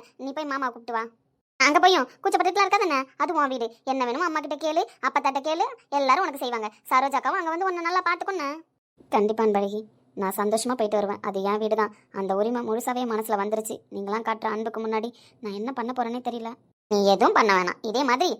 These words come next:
பாசமா இருந்தாலே போதும், வேற எதுவும் வேணாம்க்கா வாழ்க்கைக்கு. என் டாக்டர் எப்பயுமே அதான் சொல்லுவாரு, நீ வாழ்க்கையில பாசமா நாலு பேர் கிடைச்சாலே போதும், பணம் காசுலாம் முக்கியம் இல்லைன்னு. உன்னை வளர்த்த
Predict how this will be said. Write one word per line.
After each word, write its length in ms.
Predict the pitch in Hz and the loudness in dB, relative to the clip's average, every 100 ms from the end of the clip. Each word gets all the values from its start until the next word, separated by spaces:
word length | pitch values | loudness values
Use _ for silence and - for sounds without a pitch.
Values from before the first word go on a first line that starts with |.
| _ | _
பாசமா 360 | 247 226 233 | 0 2 2
இருந்தாலே 280 | 262 220 269 | 2 0 -2
போதும், 300 | - 226 220 - _ | 0 -2 -2 -8 _
வேற 160 | 220 247 | -2 0
எதுவும் 220 | 254 330 269 | 0 -2 -2
வேணாம்க்கா 320 | 339 381 254 | -2 0 2
வாழ்க்கைக்கு. 380 | 226 226 226 226 233 - | 2 0 -4 -8 -8 -6
என் 200 | 214 220 | -4 0
டாக்டர் 320 | 220 285 262 220 | 0 0 -6 -6
எப்பயுமே 320 | 226 294 381 | -6 -4 -2
அதான் 200 | 269 269 | -2 -2
சொல்லுவாரு, 320 | 226 214 220 226 _ | -2 0 -2 -6 _
நீ 120 | 233 233 208 | -6 -4 0
வாழ்க்கையில 400 | 214 269 311 277 220 | 0 0 -2 -2 -2
பாசமா 420 | 233 254 254 302 277 - | -2 -2 -4 -6 -6 -6
நாலு 200 | 233 220 | -4 -2
பேர் 180 | 302 269 | -2 -2
கிடைச்சாலே 300 | 269 302 330 | -2 -2 0
போதும், 240 | 359 254 - _ | 0 -2 -8 _
பணம் 240 | 262 269 | -4 -2
காசுலாம் 320 | 233 226 330 320 | -2 -2 -4 -4
முக்கியம் 240 | 277 262 | -6 -6
இல்லைன்னு. 240 | 233 226 226 _ _ _ _ 220 | -4 -6 -10 _ _ _ _ 2
உன்னை 160 | 208 | 4
வளர்த்த 320 | 190 208 226 | 6 4 4